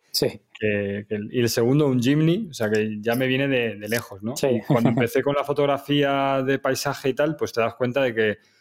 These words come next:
Speaker 2: para acceder a muchos sitios, pues no hay otra forma y, y bueno, pues es, es una herramienta más. Y, y bueno, o sea, siempre con afición a los cuatro por cuatro.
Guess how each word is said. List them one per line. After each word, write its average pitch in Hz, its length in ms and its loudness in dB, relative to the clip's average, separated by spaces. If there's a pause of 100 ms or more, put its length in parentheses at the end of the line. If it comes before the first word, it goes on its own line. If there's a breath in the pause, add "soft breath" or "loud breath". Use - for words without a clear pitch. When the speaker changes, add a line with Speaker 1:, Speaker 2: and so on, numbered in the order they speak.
(120)
Speaker 2:
para 113 160 0
acceder 117 360 0
a 123 40 0
muchos 120 240 -4
sitios, 139 320 0
pues 117 140 0
no 113 60 0
hay 113 80 0
otra 104 160 -4
forma 139 420 -2
y, 107 340 -2 (520)
y 104 80 -10
bueno, 98 240 -6
pues - 120 -20
es, - 300 -16 (320)
es 104 140 -12
una 120 120 -2
herramienta 117 460 -2
más. 123 340 -6 (680 soft breath)
Y, 113 460 0 (680)
y 135 120 -6
bueno, 120 200 0
o 104 40 -6
sea, 104 160 -6
siempre 123 460 -2
con 120 160 0
afición 120 440 -2
a 127 60 0
los 110 380 0
cuatro 113 280 0
por - 160 -4
cuatro. 107 440 -4